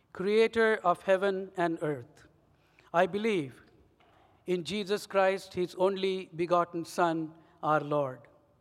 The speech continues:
He was conceived by the Holy Spirit, born of the Virgin Mary, suffered under Pontius Pilate, was crucified, dead, and buried.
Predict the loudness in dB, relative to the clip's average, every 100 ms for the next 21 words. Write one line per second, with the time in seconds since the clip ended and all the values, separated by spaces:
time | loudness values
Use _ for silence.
0 | _ _ _ _ _ _ _ _ _ _
1 | -4 4 4 4 0 -2 0 -2 2 6
2 | 6 4 0 -2 -2 -2 -4 -2 0 -2
3 | -8 -20 _ _ _ _ _ _ _ _
4 | 2 6 6 4 2 4 2 2 2 -2
5 | -2 0 0 -2 -8 _ _ _ _ _
6 | _ _ -4 -2 2 2 2 0 0 0
7 | -2 2 2 2 -4 -4 -4 2 2 2
8 | -4 -10 -20 _ _ _ _ _ -2 4
9 | 4 2 -6 -6 -6 -4 -2 -2 -4 -16
10 | -20 _ _ _ _ _ -4 4 6 4
11 | -4 -18 -20 _ _ _ 0 2 4 2
12 | 2 -2 -10 -20